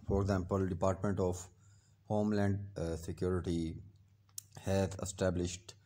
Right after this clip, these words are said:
or, and use these standards to share cyber threat intelligence, uh, with the private sector. So the first one is the, uh, sticks, that is, stands for Structured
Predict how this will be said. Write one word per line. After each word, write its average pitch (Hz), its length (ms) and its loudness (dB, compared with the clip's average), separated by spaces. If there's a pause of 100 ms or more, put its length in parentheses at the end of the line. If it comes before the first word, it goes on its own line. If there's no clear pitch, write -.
(560)
or, 85 260 0
and 87 340 0 (200)
use 101 580 2
these 101 380 4 (100)
standards 90 600 0
to 92 260 0
share 98 300 4
cyber 98 380 4
threat 98 360 0
intelligence, 90 680 2 (540)
uh, 90 320 4
with 87 180 2
the 87 80 0
private 82 320 0
sector. - 320 -6 (2250)
So 131 580 8
the 110 80 4
first 135 320 6
one 127 260 10
is 104 260 2
the, 101 380 6 (680)
uh, 92 200 4
sticks, 113 640 -2 (220)
that 101 180 4
is, 101 200 4
stands 107 380 2
for 95 200 2
Structured 104 680 2